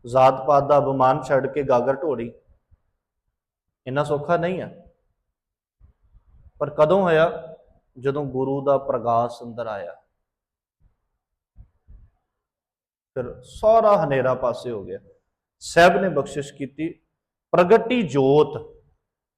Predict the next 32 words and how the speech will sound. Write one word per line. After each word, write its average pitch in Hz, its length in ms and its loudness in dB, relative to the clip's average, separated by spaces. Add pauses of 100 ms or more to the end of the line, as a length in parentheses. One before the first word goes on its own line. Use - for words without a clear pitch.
(400)
ਅਸੀਂ 175 200 -4
ਹਾਂ 165 240 6
ਸਾਰੇ 185 340 4
ਪਰਮਾਤਮਾ 160 680 2
ਦੀ 190 140 -4
ਜੋਤ 147 320 -2
ਹੀ 143 100 -8
ਹਾਂ। 123 60 -8
ਕਹੋ 185 260 4
ਕਬੀਰ 180 360 0
ਇਹ 175 100 0
ਰਾਮ 180 260 4
ਕੀ 185 220 -6
ਅੰਸ਼, 131 260 -10 (1500)
ਪਰ 139 80 -4
ਸਾਡੀ 165 360 2
ਜੋਤ 156 300 0
ਮੱਧਮ 143 360 -2
ਪੈ 117 200 -4
ਗਈ। - 140 -18 (1300)
ਕਿਉਂ 196 180 6
ਮੱਧਮ 196 320 4
ਪੈ 185 200 8
ਗਈ? 190 200 2 (1500)
ਬਾਬਾ 143 240 4
ਰਵਿਦਾਸ 135 480 4
ਜੀ 139 100 -8
ਕਹਿੰਦੇ, 135 280 -2
"ਮਲਨ 139 360 2
ਭਈ 139 280 -4
ਮਤ 135 260 -4
ਮਾਧਵਾ, 135 800 0